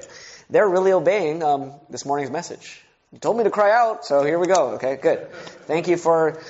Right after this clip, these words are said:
listening to the message and being a doer of the word and not hearer only, Steve and Marianne. So, let me give the,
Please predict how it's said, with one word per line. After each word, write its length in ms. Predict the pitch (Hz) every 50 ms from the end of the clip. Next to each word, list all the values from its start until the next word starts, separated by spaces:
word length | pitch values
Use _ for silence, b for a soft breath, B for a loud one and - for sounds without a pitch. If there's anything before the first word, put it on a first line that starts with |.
| B B
listening 460 | - 147 165 160 - - 165 170 165 151
to 100 | - -
the 80 | 151
message 400 | 151 151 151 147 - 160 143 127
and 140 | 151 135 127
being 160 | 139 139 143
a 40 | 139
doer 240 | 131 120 151 143 151
of 120 | 147 127
the 80 | 135 139
word 160 | 139 143 143
and 80 | 139 135
not 180 | 139 135 135
hearer 260 | - 143 139 139 139
only, 460 | - 175 185 196 190 180 160 131 117 110 - - - _
Steve 320 | _ - - - 135 123 113
and 100 | 123 120
Marianne. 460 | 120 113 110 127 147 147 135 110 101 101 - _ b b b b b b b b
So, 680 | b - - 190 196 175 151 151 180 202 226 - - - _ _ _ b b b b b b b b b b b _ _ _ -
let 220 | 139 143 139 139 143
me 120 | 156 151
give 460 | 131 131 147 143 131 117 117 127 -
the, 160 | - 131 123